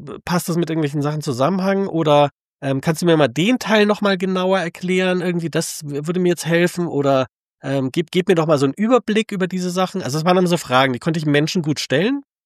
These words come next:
und die konnte mir beantworten. Ähm, ein Buch konnte das aber nicht, selbst wenn sich's bemüht hat, sehr strukturiert und so weiter zu sein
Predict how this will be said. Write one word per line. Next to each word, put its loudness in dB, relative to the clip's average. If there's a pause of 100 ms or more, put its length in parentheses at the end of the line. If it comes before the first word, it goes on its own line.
(580)
und -6
die -2
konnte 2
mir 4
beantworten. -2 (180)
Ähm, -2
ein -2
Buch 2
konnte 0
das 0
aber 4 (180)
nicht, 0
selbst -4
wenn 2
sich's -4
bemüht -2
hat, 0
sehr 0
strukturiert -4
und -2
so -2
weiter -2
zu -6
sein 0